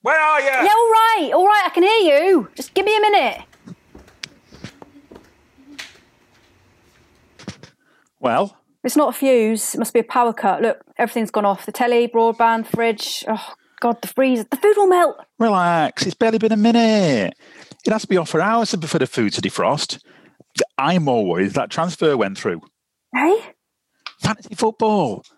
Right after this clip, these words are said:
Speaker 1: I just done a transfer. Salah to De Bruyne. I pressed confirm and the Wi-Fi went off.
Speaker 2: Oh, right, yeah. Vital. Well, can't you check on your phone?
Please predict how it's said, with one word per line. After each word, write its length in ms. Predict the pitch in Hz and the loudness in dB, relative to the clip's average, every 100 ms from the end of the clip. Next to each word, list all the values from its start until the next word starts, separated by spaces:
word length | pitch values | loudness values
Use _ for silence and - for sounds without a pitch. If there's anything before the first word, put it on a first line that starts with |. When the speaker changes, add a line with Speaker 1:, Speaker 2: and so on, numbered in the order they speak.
| _ _ _ | _ _ _
Speaker 1:
I 60 | - | -6
just 180 | 202 | -4
done 120 | 220 208 | -2 -2
a 40 | |
transfer. 760 | - 220 214 - 220 214 175 - _ _ _ _ - | -2 -2 -2 0 2 4 0 -2 _ _ _ _ -6
Salah 280 | - 160 196 | -4 -2 -2
to 80 | 196 | -2
De 100 | 196 | 0
Bruyne. 520 | 196 196 196 240 220 _ _ _ - | 0 2 2 0 -2 _ _ _ -10
I 40 | |
pressed 240 | - 220 - | -4 -4 -2
confirm 420 | 190 - 107 127 | -4 0 0 0
and 80 | 190 | -2
the 40 | |
Wi-Fi 440 | 202 226 208 220 226 | 0 0 0 -2 0
went 180 | 214 | 0
off. 400 | 214 202 - - _ | 0 0 -2 -10 _
Speaker 2:
Oh, 280 | 247 262 254 | -4 -2 0
right, 300 | 240 269 254 | 2 2 0
yeah. 320 | 240 262 240 - - | 2 2 0 -4 -2
Vital. 580 | 247 247 233 202 175 - - _ - | -2 -2 -2 -2 -2 -8 -20 _ -14
Well, 120 | 226 | -8
can't 200 | - 269 | -4 -4
you 60 | 247 _ _ _ _ _ | -6 _ _ _ _ _
check 240 | - 247 | -6 -2
on 60 | 247 | -2
your 80 | 240 | -2
phone? 580 | 277 269 175 175 226 | 0 0 0 -2 -4